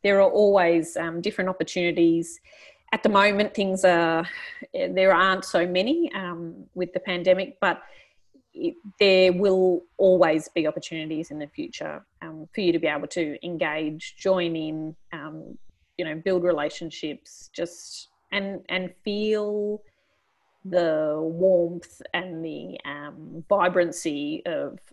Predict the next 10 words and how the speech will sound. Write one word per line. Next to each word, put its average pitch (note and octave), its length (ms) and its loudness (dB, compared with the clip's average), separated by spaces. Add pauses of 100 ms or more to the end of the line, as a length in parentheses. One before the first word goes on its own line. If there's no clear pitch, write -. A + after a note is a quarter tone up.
(120)
of D#3+ 160 -6
the D3+ 80 -6
African D3+ 420 -10
culture. - 540 -10
It's - 200 -14
really, D#3+ 460 -4
um, C3 320 -16 (340)
yeah, - 220 -6 (440)
we F3+ 120 -8
sh-, - 140 -16